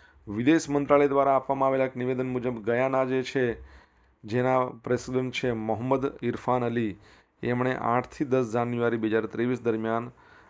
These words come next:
આ ઇન્દોરમાં જે સત્તરમા નંબરનો પ્રવાસી ભારતીય દિવસ, જેનું સંમેલન છે ને, એમાં મુખ્ય અતિથિ બનવાના છે.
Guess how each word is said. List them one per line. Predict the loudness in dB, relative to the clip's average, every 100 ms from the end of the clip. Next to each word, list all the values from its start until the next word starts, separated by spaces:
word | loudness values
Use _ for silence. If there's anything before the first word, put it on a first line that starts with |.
| -2
આ | 0
ઇન્દોરમાં | 0 2 4 4 2
જે | 0
સત્તરમા | -4 -8 -2 0 0
નંબરનો | -2 0 0 2 0
પ્રવાસી | 2 4 4 2 -2
ભારતીય | 0 -2 -2 -4
દિવસ, | -2 0 -2 -2 -10 -16 _ _ -20 -20 -20 -20 _ -20 _ _
જેનું | -4 -2 -2
સંમેલન | -4 -2 -2 -2 -4
છે | -4
ને, | -6
એમાં | -4 -4
મુખ્ય | -6 -6 -6
અતિથિ | -6 -8
બનવાના | -8 -10 -10 -12
છે. | -16 -18